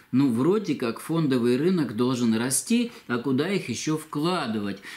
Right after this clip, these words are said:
На Западе их просто некуда больше вкладывать, кроме как на фондовый рынок, кроме как в акции. Это, ну, просто заложено буквально уже в подсознании у людей, потому что именно акции растут. Но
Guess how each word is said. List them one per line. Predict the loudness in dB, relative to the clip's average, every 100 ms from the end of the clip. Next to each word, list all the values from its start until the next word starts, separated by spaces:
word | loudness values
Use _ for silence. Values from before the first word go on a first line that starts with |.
| -2
На | 2 2
Западе | 0 -2 -2 0
их | -2
просто | -2 -4 -2 2
некуда | 2 2 0 -2
больше | 0 -2 -4
вкладывать, | -10 -6 -4 -4 -6
кроме | -2 -2 0
как | -2 -4
на | -4
фондовый | -2 0 0 0 -2
рынок, | -2 -2 -4
кроме | -4 -2 -2
как | -2 -6
в | -6
акции. | -8 -8 -10 -8
Это, | -8 -6 -8 -10 -18 -16 -2
ну, | 0 2
просто | 0 -2 -2
заложено | 0 0 0 0 -2
буквально | -2 -2 0 0 0
уже | -2
в | -4
подсознании | -4 -4 -2 0 2 2 2 0
у | 2
людей, | 2 2 0
потому | 0 -2 0 0
что | 0
именно | 0 2 2 -2
акции | -4 -8 -6 -4 -2
растут. | -2 -2 -4 -2 -4 -4 -16 -20 -20 -8
Но | 2 2 2 -2